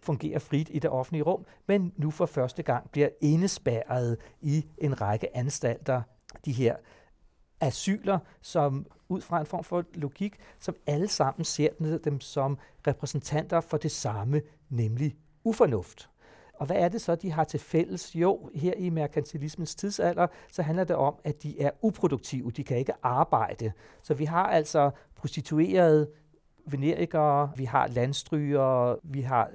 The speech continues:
tiggere, vi har gamle fattige, og vi har gale, som nu pludselig er interneret og, øh, fremtræder som en og samme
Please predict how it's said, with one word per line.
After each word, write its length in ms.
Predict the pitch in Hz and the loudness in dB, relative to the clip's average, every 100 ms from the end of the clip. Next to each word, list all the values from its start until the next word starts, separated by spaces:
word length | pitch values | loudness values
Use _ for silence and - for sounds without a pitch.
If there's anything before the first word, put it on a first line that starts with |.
| - | -12
tiggere, 640 | - 147 143 170 139 135 117 | -6 -2 2 4 6 6 2
vi 80 | 127 | -2
har 220 | 127 113 | 0 0
gamle 400 | - 117 131 139 | 2 0 0 -4
fattige, 640 | - 123 147 185 165 - | 0 0 0 -4 -6 -6
og 100 | 135 | -6
vi 60 | 127 | -4
har 180 | 127 - | -4 -4
gale, 400 | 117 107 110 160 - - _ | -4 -4 -2 -4 -6 -20 _
som 140 | 170 | -2
nu 120 | 151 | -2
pludselig 520 | 151 - 131 - 165 - | -4 -6 -8 -4 -6 -2
er 160 | 139 131 | -2 -2
interneret 640 | 139 - 120 113 143 143 131 | -4 -2 -2 -2 0 0 0
og, 280 | 127 120 - _ - | -2 -2 -4 _ -6
øh, 140 | 123 | -6
fremtræder 500 | - 101 - - - | -4 -8 -6 -4 -4
som 200 | - 131 - | -4 -8 -6
en 260 | 127 135 147 - | -8 -8 -14 -4
og 160 | 139 117 _ - | -4 -4 _ -14
samme 520 | - 107 87 101 | -6 -4 -4 -4